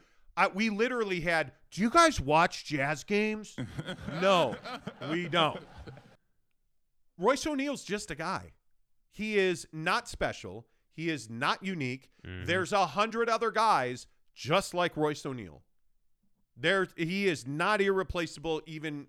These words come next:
Speaker 1: a little bit.
Speaker 2: Mm-hmm.
Speaker 1: Not even a little bit.
Speaker 2: Mm-hmm.
Speaker 1: Uh, Brood War says, "It's nice to see the Jazz lineups change over the years, but their ability to play down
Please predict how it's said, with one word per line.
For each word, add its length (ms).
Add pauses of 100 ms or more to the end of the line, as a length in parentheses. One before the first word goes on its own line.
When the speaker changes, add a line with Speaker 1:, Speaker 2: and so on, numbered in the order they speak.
Speaker 1:
a 80
little 240
bit. 220 (180)
Speaker 2:
Mm-hmm. 360 (140)
Speaker 1:
Not 300
even 200
a 60
little 200
bit. 200
Speaker 2:
Mm-hmm. 280 (280)
Speaker 1:
Uh, 400
Brood 280
War 180
says, 300
"It's 180
nice 220
to 100
see 160
the 120
Jazz 340
lineups 420
change 340
over 200
the 80
years, 260
but 200
their 180
ability 400
to 80
play 260
down 440